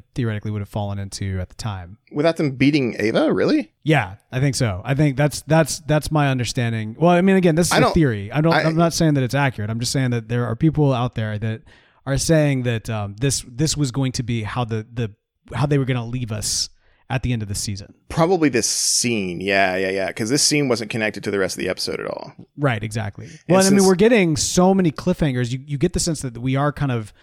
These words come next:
Speaker 1: seeing what we knew was gonna happen, which is, like, a, a com-, combination of several different episodes kind of being, like, forced into one.
Speaker 2: Yeah, there's a bunch of stuff that's, that, that's been cut around, I feel.
Speaker 1: Yeah.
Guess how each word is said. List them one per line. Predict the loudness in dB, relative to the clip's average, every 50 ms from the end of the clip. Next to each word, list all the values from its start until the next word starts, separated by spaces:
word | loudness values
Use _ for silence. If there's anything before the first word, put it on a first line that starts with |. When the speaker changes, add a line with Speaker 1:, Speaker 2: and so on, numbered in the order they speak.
| _ _ _ _ _ _ _
Speaker 1:
seeing | -6 -4 -2 0 2 2 2 2 2 2 0 -2 -2 -4
what | -4 -2
we | -2 0
knew | 2 4 4
was | 4 4
gonna | 2 0 -2
happen, | -2 -2 -4 -4 -4 -4 -6 -4
which | -4 -4 -4
is, | -2 -2
like, | -2 -2 -2
a, | -4 -8 -8
a | -10 -8
com-, | -4 -2 -4 -4 -4 -8 _ -20 _ -4
combination | -2 0 2 2 2 2 2 0 0 0 -2
of | -4 -4 -2
several | -2 -2 0 -2 -2
different | -4 -4 -4 -4 -6 -6
episodes | -6 -6 -6 -6 -4 -4 -6 -6 -8 -12 -14 -14 -14 -14 -16 _ _ _ _ _ _ _ _ _ _ _ _ _ _
kind | 2 2
of | 2
being, | 2 0 0 -2 -4 _ _ _ _
like, | -10 -10 -10 -12 _ _ _ _ _ _
forced | _ -8 -4 -2 -2 -2 -2 -2
into | -2 -4 -2 -2 -4
one. | -6 -6 -8 -12 -14 -16 -20 _ _ _
Speaker 2:
Yeah, | -2 0 2 4
there's | 4 4 2 2
a | 2
bunch | 2 2 2 2 0
of | -2
stuff | 0 2 0 0 0
that's, | -4 -8 -8 -10
that, | -10 -12 -16 -16 -18 -18 -10 -10 -10 -10 -8
that's | -10 -12 -8 -8 -8 -8 -6 -6
been | -6 -6 -6
cut | -4 -4 -2 -2
around, | 0 0 0 -2 -2 -4
I | -6
feel. | -8 -8 -8 -8 -8 -8 -12 -16 _ _ _ _ _ _ _ _ _ _
Speaker 1:
Yeah. | -14 -14